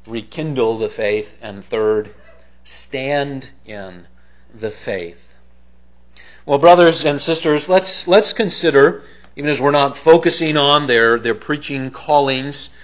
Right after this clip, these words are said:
uh, let's consider the Apostle Paul for a moment. He's writing this letter, uh, from prison. And we see, looking ahead to verses eight and, uh, and eleven, that this is an imprisonment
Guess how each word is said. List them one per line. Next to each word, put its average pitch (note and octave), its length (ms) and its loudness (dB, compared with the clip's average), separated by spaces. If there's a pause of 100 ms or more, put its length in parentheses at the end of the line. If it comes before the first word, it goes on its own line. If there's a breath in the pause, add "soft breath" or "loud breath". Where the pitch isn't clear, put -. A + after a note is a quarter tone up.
(140 soft breath)
uh, D3 140 -2
let's G3 200 0
consider G3+ 600 2
the C#3 140 -2
Apostle D3 580 0
Paul C#3+ 500 -2
for C#3+ 420 6
a D3 100 -2
moment. C#3+ 400 -2
He's D#3 320 -4
writing D#3+ 440 2
this C#3 180 -4
letter, D3 420 2 (280 loud breath)
uh, C#3+ 180 -4
from D#3+ 640 0
prison. D#3+ 500 0 (480 soft breath)
And C#3+ 140 -8
we D3 80 0
see, F3 340 2
looking E3 320 4
ahead D#3+ 360 0
to C#3 80 0
verses C#3 440 -4
eight D#3 300 -6
and, B2+ 160 -6
uh, B2 260 -2
and B2 140 -8
eleven, C#3 480 0 (320 soft breath)
that C#3 160 -4
this F3 220 0
is F3 180 -6
an D3+ 120 -4
imprisonment D3 1040 -4